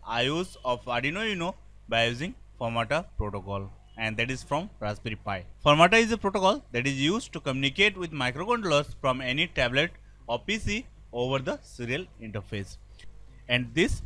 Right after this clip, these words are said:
helps in interacting with the G P I Os of the microcontroller from the host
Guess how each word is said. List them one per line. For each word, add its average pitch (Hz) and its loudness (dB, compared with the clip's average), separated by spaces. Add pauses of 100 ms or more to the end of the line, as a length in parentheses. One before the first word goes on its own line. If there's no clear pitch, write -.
(140)
helps 165 2
in 226 0 (120)
interacting 127 -4
with 110 -10
the 110 -4
G 110 -8
P 143 2
I 156 4
Os 185 -2
of 117 -8
the 123 -2
microcontroller 165 -2 (340)
from 117 -4
the 143 0 (240)
host 110 -8